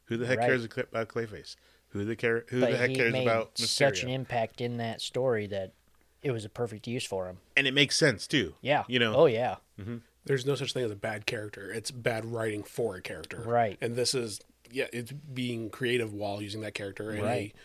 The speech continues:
Speaker 3: a, like, oh, if they use a fraction of their potential, they can do amazing things, be
Speaker 2: Right.
Speaker 3: it for the good or bad.
Speaker 2: And how
Speaker 1: Right.
Speaker 2: Batman figured out it wasn't the Robin who died because, uh, they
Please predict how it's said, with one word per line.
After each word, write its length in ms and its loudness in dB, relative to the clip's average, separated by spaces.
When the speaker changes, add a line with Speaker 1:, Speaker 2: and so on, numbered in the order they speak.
Speaker 3:
a, 40 -10
like, 160 -4
oh, 320 2
if 120 -4
they 80 4
use 340 4
a 80 -2
fraction 380 0
of 40 6
their 80 4
potential, 580 -2
they 120 -2
can 100 -4
do 200 -6
amazing 460 -4
things, 360 -12
be 80 4
Speaker 2:
Right. 140 10
Speaker 3:
it 20 2
for 80 4
the 80 6
good 240 2
or 180 -4
bad. 340 -8
Speaker 2:
And 120 -2
how 160 0
Speaker 1:
Right. 80 -4
Speaker 2:
Batman 480 4
figured 320 0
out 280 6
it 140 -6
wasn't 400 4
the 80 -2
Robin 320 2
who 100 -8
died 360 2
because, 400 -6
uh, 160 0
they 200 -2